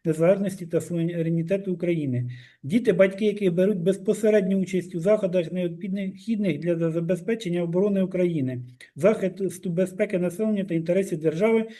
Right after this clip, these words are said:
у зв'язку з військовою агресією Російської Федерації проти України, діти, батьки яких є учасниками бойових дій,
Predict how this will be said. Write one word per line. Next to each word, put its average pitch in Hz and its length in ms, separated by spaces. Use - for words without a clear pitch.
у 170 60
зв'язку 175 360
з 175 180
військовою 170 460
агресією 170 440
Російської 165 600
Федерації 170 540
проти 170 240
України, 139 580
діти, 196 360
батьки 175 320
яких 196 380
є 190 100
учасниками 185 680
бойових 175 480
дій, 156 400